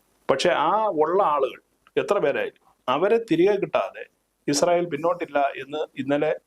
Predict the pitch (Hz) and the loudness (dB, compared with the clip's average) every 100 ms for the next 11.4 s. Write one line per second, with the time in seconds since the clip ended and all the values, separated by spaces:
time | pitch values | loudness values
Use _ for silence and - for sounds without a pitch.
0 | _ _ _ _ 123 127 127 120 120 117 | _ _ _ _ -2 0 0 0 0 -2
1 | 117 110 123 120 120 135 135 - 156 135 | -4 -4 -2 -2 0 0 0 2 0 0
2 | 160 151 143 139 139 135 123 131 120 120 | -2 -2 0 2 0 0 -2 -2 -4 -6
3 | 117 113 - 117 101 - - - _ _ | -14 -8 -4 -4 -6 -12 -16 -20 _ _
4 | _ _ 147 156 143 233 240 196 127 127 | _ _ 0 2 2 2 2 0 -2 -4
5 | - _ _ _ _ _ - 139 151 156 | -6 _ _ _ _ _ -2 0 2 0
6 | 180 190 180 160 214 202 196 170 143 - | 2 0 0 0 0 0 0 0 -2 -2
7 | 131 - _ _ _ _ - 160 165 156 | -6 -6 _ _ _ _ -4 0 2 0
8 | 156 156 170 143 143 156 214 202 180 160 | 0 0 0 2 2 2 2 2 0 0
9 | 143 135 127 - 175 170 147 147 131 113 | -2 -2 -4 -2 0 2 0 -2 -2 -2
10 | 87 69 _ _ _ _ _ _ _ _ | -10 -16 _ _ _ _ _ _ _ _
11 | 160 202 214 151 | 0 2 2 0